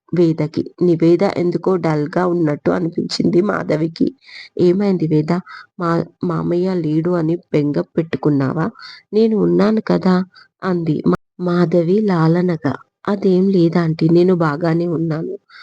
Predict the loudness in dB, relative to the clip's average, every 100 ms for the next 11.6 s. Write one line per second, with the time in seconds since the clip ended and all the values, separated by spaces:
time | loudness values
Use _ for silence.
0 | -20 -8 -2 0 0 0 -2 -2 0 2
1 | 2 2 2 0 -2 0 2 2 2 -2
2 | -6 _ -20 -20 -4 0 2 2 2 4
3 | 2 0 0 0 0 0 0 -2 -4 -8
4 | 0 0 0 -2 -6 -8 -20 -4 0 2
5 | 0 0 2 2 2 0 2 0 0 -2
6 | -4 _ _ -4 -2 0 0 2 2 0
7 | -2 -4 -6 -4 -2 0 0 -2 -2 -4
8 | -4 -16 -10 -4 -2 0 2 2 2 0
9 | 0 0 0 0 2 2 2 0 -2 -2
10 | 0 2 0 0 -2 0 -2 -4 -14 -18
11 | -6 -4 -2 -4 0